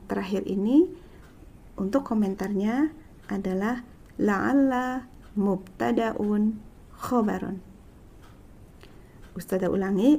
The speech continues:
"Untuk la'allakum taqilun," komentarnya adalah la'alla mubtada'an khobarun, ya.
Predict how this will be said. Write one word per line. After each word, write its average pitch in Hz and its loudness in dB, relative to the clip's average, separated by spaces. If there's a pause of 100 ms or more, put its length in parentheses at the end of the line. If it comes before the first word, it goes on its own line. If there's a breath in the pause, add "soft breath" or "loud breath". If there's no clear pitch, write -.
"Untuk 208 -2
la'allakum 196 -2
taqilun," 202 4 (480 loud breath)
komentarnya 208 0
adalah 208 -2 (160)
la'alla 226 0 (320 loud breath)
mubtada'an 208 2 (240)
khobarun, 190 -4
ya. 190 -6